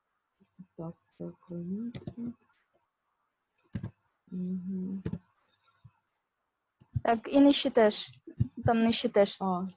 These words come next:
Speaker 1: там ще було, да,
Speaker 2: Ага.
Speaker 1: да, да, бачу, бачу. Да, в мене вже було таке, до речі. То я, мабуть, ем, подивилася, що два рази воно імпортується одне те саме, але один раз, да, назвала так, один раз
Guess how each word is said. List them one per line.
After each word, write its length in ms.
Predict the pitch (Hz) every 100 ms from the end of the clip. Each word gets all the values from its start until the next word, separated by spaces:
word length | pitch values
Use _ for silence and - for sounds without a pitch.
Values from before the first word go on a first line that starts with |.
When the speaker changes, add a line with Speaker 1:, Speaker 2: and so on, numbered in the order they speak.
| - -
Speaker 1:
там 140 | 185
ще 200 | - 180 175
було, 180 | 170 170
да, 40 | 165
Speaker 2:
Ага. 320 | 233 220 226
Speaker 1:
да, 60 | 170
да, 60 |
бачу, 280 | 180 175 -
бачу. 300 | 180 170 - - - _
Да, 160 | - 214
в 80 | 190
мене 200 | 240 240
вже 180 | 220 233
було 320 | 208 208 190
таке, 320 | 190 180 175
до 180 | 170 170
речі. 400 | 165 165 - 170 180 - _ _ _ _ _ _ _
То 80 | 202
я, 120 | 202
мабуть, 560 | 226 214 196 208 208 -
ем, 440 | 196 190 190 196 - _ - - _ _ - - - -
подивилася, 600 | 190 214 196 202 202 208
що 140 | 208
два 260 | 190 208 208
рази 340 | 208 208 262
воно 380 | 269 208 196 180 -
імпортується 720 | 180 185 180 - 180 175 175
одне 260 | 175 180
те 140 | 175 185
саме, 360 | 180 170 175 170
але 240 | 180 185
один 360 | 190 196 220 208
раз, 260 | 196 190 -
да, 140 | 185
назвала 500 | 190 190 185 190 190
так, 280 | 196 247 254
один 300 | 175 190 180
раз 120 | 180